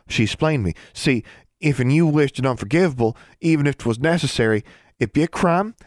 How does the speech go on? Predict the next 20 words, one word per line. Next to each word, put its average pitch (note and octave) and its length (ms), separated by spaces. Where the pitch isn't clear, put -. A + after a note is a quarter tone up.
and A#2 120
she'd D3 100
have D3 80
to - 80
persecute - 520
you." F2+ 140
"Prosecute." - 560
"Yeah, C3+ 160
prosecute, B2 520
'cause C#3+ 160
unforgivables D3+ 680
is C3 100
unforgivable, C3 720
and C3+ 120
you D3 80
want C#3+ 220
no C#3 200
such - 260
things A2+ 280
anyhow." F#2+ 400